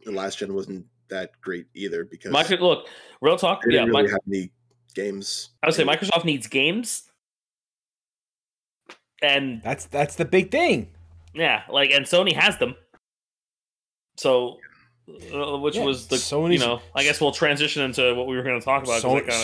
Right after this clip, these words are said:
Speaker 3: Sony's
Speaker 2: flows
Speaker 3: got,
Speaker 2: in.
Speaker 3: Sony's got the bug snacks. I mean,
Speaker 1: Yeah, for free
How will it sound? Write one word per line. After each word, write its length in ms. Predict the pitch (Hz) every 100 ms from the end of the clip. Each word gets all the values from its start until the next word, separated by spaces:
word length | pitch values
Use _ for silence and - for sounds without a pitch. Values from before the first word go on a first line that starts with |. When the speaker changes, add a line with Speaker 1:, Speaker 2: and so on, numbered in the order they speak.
| 131 143
Speaker 3:
Sony's 80 | 120
Speaker 2:
flows 20 |
Speaker 3:
got, 100 | 143
Speaker 2:
in. 40 | 127
Speaker 3:
Sony's 440 | 113 123 117 127
got 180 | 139 135
the 80 | 165
bug 240 | 165 202
snacks. 460 | 202 139 90 - -
I 40 |
mean, 240 | - 107 202 - - 220 - - - - - - - - - _ -
Speaker 1:
Yeah, 160 | 135 135 - _ _
for 140 | 160 170
free 360 | 214 262 214